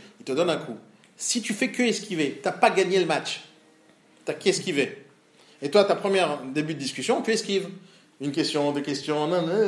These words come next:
non, t'esquives. Mais t'as pas gagné le match. Donc tu dois esquiver et contre-attaquer.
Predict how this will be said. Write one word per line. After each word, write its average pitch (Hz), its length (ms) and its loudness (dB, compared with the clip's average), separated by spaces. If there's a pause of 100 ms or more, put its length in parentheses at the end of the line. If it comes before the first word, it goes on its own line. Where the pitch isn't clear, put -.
(160)
non, 151 100 -2
t'esquives. 160 400 -2
Mais 143 80 -6
t'as 156 100 -2
pas 220 160 2
gagné 214 220 0
le 196 80 0
match. 180 300 -6 (920)
Donc 151 160 2
tu 143 80 -8
dois 143 140 2
esquiver 180 520 0 (300)
et 139 80 -8
contre-attaquer. 143 540 -4